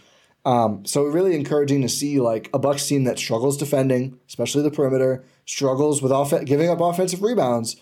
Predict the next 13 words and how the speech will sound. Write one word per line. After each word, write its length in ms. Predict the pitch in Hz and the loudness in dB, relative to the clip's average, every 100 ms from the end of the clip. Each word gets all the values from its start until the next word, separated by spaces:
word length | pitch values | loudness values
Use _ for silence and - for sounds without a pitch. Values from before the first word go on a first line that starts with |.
| _ _ _ 135 | _ _ _ -2
a 80 | |
game 260 | - 147 165 | 0 2 2
that 120 | 147 | 2
they 140 | 139 143 | 0 0
felt 260 | 151 156 | 0 0
mattered. 440 | 139 147 127 123 123 | 2 2 2 0 -4
Of 140 | - - | -12 -4
course 260 | 147 170 | -2 0
it 60 | 131 | -2
mattered, 300 | 101 98 117 | -2 -4 -6
in-season 400 | 131 120 120 101 | -6 -4 -4 -4
tournament 380 | 123 156 110 - | -2 -2 -4 -6
game. 240 | 73 127 | -10 -14